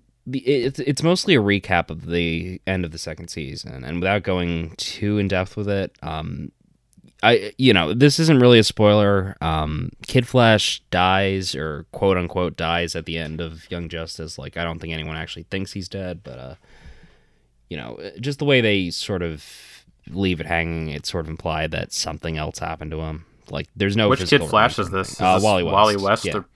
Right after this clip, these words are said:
Speaker 2: all right.
Speaker 1: And, uh, Bart Allen takes over the mantle, like, the second he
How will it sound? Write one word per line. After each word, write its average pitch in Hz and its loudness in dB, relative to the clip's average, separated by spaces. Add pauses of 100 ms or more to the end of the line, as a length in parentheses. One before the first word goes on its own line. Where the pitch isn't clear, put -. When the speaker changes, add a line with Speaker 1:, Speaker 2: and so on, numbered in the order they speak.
(100)
Speaker 2:
all 104 0
right. 92 -8
Speaker 1:
And, 120 2
uh, 117 6
Bart 123 10
Allen 101 8
takes - -6
over 80 -4
the 78 -6
mantle, 78 -6
like, 76 -10
the - -18
second 80 -12
he 82 -14